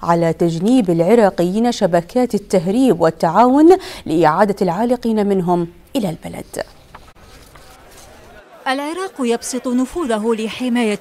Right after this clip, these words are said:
Speaker 2: رعاياه من شبكات التهريب في نطاق الاتحاد الأوروبي، فالآلاف من اللاجئين والعالقين بين مصير مجهول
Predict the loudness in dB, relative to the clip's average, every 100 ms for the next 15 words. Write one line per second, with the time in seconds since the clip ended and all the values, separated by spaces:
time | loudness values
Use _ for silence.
0 | -4 -2 -2 -2 -2 -4 -2 -2 -2 -6
1 | -6 -6 -6 -6 -8 -6 -4 -2 -4 -8
2 | -12 -8 -6 -6 -6 -8 -8 -10 -10 -8
3 | -6 -6 -6 -8 -8 -6 -6 -6 -10 -12
4 | -18 -20 -16 -14 -8 -2 -2 0 -2 -4
5 | -6 -8 -8 -6 -6 -6 -8 -6 -6 -6
6 | -6 -6 -6 -8 -8 -8 -6 -2 -2 -2
7 | -8 -20 -14 -12 -12 -14 -12 -6 -4 -2
8 | -2 -4 -4 -4 -2 0 -2